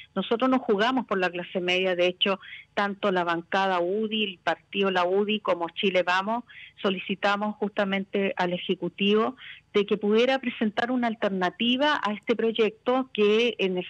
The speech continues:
fondo, lo que está haciendo es que las personas, ¿cierto?, de sus ahorros previsionales, eh, puedan satisfacer algunas necesidades básicas. Eh, y la verdad es que yo siempre lo planteé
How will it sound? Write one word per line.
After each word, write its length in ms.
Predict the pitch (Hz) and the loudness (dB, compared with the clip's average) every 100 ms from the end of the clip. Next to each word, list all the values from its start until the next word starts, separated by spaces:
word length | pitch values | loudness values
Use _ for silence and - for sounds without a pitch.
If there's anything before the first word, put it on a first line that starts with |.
| - | -2
fondo, 260 | 208 208 | -2 0
lo 140 | 214 202 | 0 -2
que 80 | |
está 160 | - 202 | -4 -4
haciendo 600 | 196 - 220 214 220 226 | -4 -2 0 0 0 0
es 120 | 190 185 | -2 -2
que 120 | 214 | 0
las 140 | 196 | 0
personas, 640 | 196 196 - 233 226 240 233 - | -2 -6 -2 0 0 -2 -6 -4
¿cierto?, 420 | 196 202 - 208 | -2 0 0 0
de 160 | 175 | 0
sus 240 | 175 254 240 | 0 -2 0
ahorros 400 | 226 220 220 220 | 2 2 0 -2
previsionales, 920 | 208 208 208 - 208 208 214 220 240 - - - - - | 0 0 0 -2 0 2 0 -2 -4 -10 -18 -18 -8 2
eh, 280 | 190 185 | 4 4
puedan 480 | 185 214 214 220 220 - - | 4 2 4 2 -2 -6 -4
satisfacer 580 | 196 196 180 - 214 208 | -2 -2 -4 -2 0 0
algunas 380 | 196 202 196 | 0 0 0
necesidades 680 | 190 180 185 - 185 185 180 | -2 -4 -6 0 2 2 0
básicas. 480 | 143 139 - - - - - - - | -4 -6 -8 -10 -12 -18 -16 -16 -4
Eh, 400 | - 190 185 - - | 0 4 4 0 -2
y 300 | 214 220 226 | 2 4 4
la 140 | 220 | 2
verdad 480 | 202 196 240 262 - | 2 0 0 0 -2
es 100 | 214 | -4
que 120 | - 202 | -2 0
yo 120 | 196 | 0
siempre 360 | - 202 - | -2 -4 0
lo 140 | 202 196 | 0 0
planteé 640 | 190 180 - 226 240 240 | -2 -2 0 2 2 -2